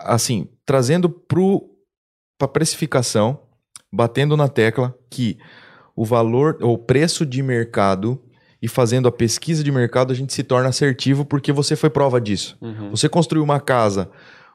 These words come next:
Speaker 1: um produto bem legal numa região que não pagava mais.
Speaker 2: Boa.
Speaker 1: Então, o comparativo, ele é muito assertivo, só que tem que ser bem feito.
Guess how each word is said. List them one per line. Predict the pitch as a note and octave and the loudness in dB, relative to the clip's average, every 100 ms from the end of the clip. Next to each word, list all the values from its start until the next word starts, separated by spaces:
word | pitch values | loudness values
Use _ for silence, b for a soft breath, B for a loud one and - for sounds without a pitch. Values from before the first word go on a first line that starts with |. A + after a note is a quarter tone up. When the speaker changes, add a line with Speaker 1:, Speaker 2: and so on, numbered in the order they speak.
| B | B
Speaker 1:
um | A#2+ | -4
produto | - C#3+ A#2+ A#2+ G#2 | -2 0 0 -2 -2
bem | F#2+ F2+ F2+ C3+ D#3+ G#3+ B3+ | -10 -12 -4 0 2 0 0
legal | A#3 D3 C3 B2+ C#3 F#3+ - _ _ _ _ _ | -2 0 2 2 2 -2 -8 _ _ _ _ _
numa | B2 D3+ D#3 | -6 -2 2
região | D3+ D3+ D3+ D3 D3 F3+ - b b | 2 2 2 2 2 -2 -6 b b
que | - D3 | -8 -2
não | C#3+ D#3 | -2 0
pagava | D3+ C3+ C#3 C3+ | 0 2 2 2
mais. | G#2+ G2+ - _ _ - | 0 -2 -10 _ _ -8
Speaker 2:
Boa. | G2 F#2+ E2+ _ _ - - | -4 -4 -6 _ _ -20 -14
Speaker 1:
Então, | A#2+ A2+ D3 E3 - B B B | -10 -2 0 0 -4 B B B
o | C#3 | -4
comparativo, | F#3+ G3+ D#3+ B2+ A#2+ F#3 F#3+ A#2 - _ _ _ _ - | -2 0 2 2 0 0 0 0 -6 _ _ _ _ -4
ele | C3+ | 0
é | E3 | 2
muito | D3+ E3 D#3 | 2 2 0
assertivo, | C#3 B2+ - G2+ | 0 -2 -2 -4
só | - B2 | -4 -4
que | - | -4
tem | |
que | B2+ | -4
ser | C#3 | -2
bem | B2+ D#3+ | 0 0
feito. | D#3 G#2 - | 2 0 0